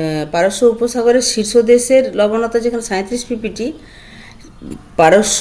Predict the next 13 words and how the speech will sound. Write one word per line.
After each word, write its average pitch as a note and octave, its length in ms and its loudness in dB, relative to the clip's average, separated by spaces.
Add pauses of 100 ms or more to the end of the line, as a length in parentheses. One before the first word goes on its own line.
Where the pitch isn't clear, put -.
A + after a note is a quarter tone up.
(140)
উপসাগরের A#3+ 640 2 (160)
মাঝের G#3+ 280 2 (100)
অংশের G#3+ 380 0
লবণতা F3+ 420 -2
সেখানে G#3 240 -4 (100)
চল্লিশ B3+ 360 0
পিপিটি। G#2 320 -12 (760)
লোহিত G#3 280 4
সাগরের A#3+ 320 4 (100)
গড় G3 200 6 (100)
লবণতা A3+ 440 0 (600)
চল্লিশ B3 420 0 (100)
পিপিটি। E3 380 -6